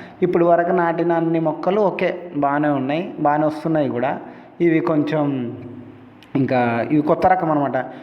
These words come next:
ఈ పొన్న అనేది కొంచెం, ఆ, అప్పుడు అక్కడక్కడ టచ్లో ఉందిలే, అక్కడక్కడ వేశారు. ఓకే, వేరే వెంచర్లలో కూడా నేను కొంచెం అలా వెళ్ళినప్పుడు చూశాను అనమాట. ఈ ఫైకాస్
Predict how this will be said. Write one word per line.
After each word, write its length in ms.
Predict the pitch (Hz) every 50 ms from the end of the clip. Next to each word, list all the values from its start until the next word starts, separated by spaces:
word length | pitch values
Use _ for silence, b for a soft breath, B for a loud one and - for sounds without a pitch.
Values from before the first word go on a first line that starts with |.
| B B B
ఈ 60 | 175 175
పొన్న 380 | 175 - 175 160 160 165 175
అనేది 480 | 185 190 190 185 180 175 175 175 208 220 233 220 208 196 190 185 180 180 185
కొంచెం, 560 | - 175 160 147 - 156 151 151 151 151 151 151 156
ఆ, 60 | 156 151 143
అప్పుడు 200 | 135 131 - 147
అక్కడక్కడ 500 | 143 143 147 147 151 143 135 - 151 156
టచ్లో 440 | 156 156 165 143 - - 160 151 151
ఉందిలే, 260 | 147 135 131 135 143
అక్కడక్కడ 360 | 156 160 151 143 135 - 147
వేశారు. 640 | 143 135 135 135 127 143 127 113 113 123 143 165 196 - B B B B B B B -
ఓకే, 280 | 147 143 147 - 139
వేరే 240 | 143 139 143 143 139
వెంచర్లలో 520 | 139 143 139 123 143 135 135 139 135 131 127
కూడా 140 | 135 147
నేను 360 | 151 156 151 147 143 139 135 120
కొంచెం 320 | - 139 123 120 131 127
అలా 140 | 131 131 131
వెళ్ళినప్పుడు 680 | 127 123 131 131 131 143 143 143 135 147 151 - 156
చూశాను 280 | 143 135 - 143 131 127
అనమాట. 220 | 117 113 113 113 123 147 190 202 B B B B B B B
ఈ 100 | 170 170
ఫైకాస్ 580 | 170 170 165 160 160 147 - 160 156 151 151